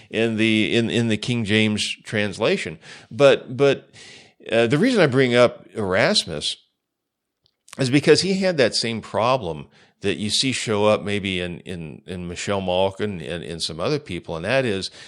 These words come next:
they have this idea, and, and, and what they do is they look at Rome and say, "Yeah,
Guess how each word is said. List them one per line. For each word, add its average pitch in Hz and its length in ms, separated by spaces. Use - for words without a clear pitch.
they - 80
have 196 180
this 165 160
idea, 117 360
and, 123 80
and, 131 200
and 127 160
what 151 140
they 107 140
do 120 200
is 113 120
they 98 60
look 92 220
at 78 60
Rome 101 160
and 95 80
say, 90 120
"Yeah, 101 420